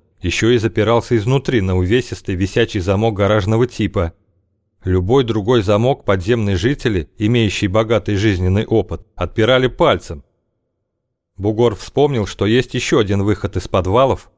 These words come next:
и дал указание Садыку. «Провери гараж заодно». Тут заметил в руках помощника нож. «А ну, покажи». «Хорошая штучка. Где взял?» Садык небрежно забрал нож обратно,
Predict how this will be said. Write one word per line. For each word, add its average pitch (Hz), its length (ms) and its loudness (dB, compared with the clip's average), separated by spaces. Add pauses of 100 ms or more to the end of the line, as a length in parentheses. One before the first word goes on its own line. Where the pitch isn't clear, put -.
(100)
и 95 80 -8
дал 110 220 2
указание 104 520 0
Садыку. 113 560 -2 (880)
«Провери 117 500 0
гараж 120 420 0
заодно». 101 520 -2 (1160)
Тут 107 180 0
заметил 107 500 2
в 85 60 -4
руках 104 340 0
помощника 104 560 0
нож. 104 340 -2 (880)
«А 101 140 -2
ну, 127 200 2
покажи». 98 520 -2 (1040)
«Хорошая 127 500 0
штучка. 120 480 -2 (560)
Где 104 280 0
взял?» 107 420 0 (1300)
Садык 104 420 -2
небрежно 113 480 2
забрал 104 360 2
нож 110 220 0
обратно, 101 580 0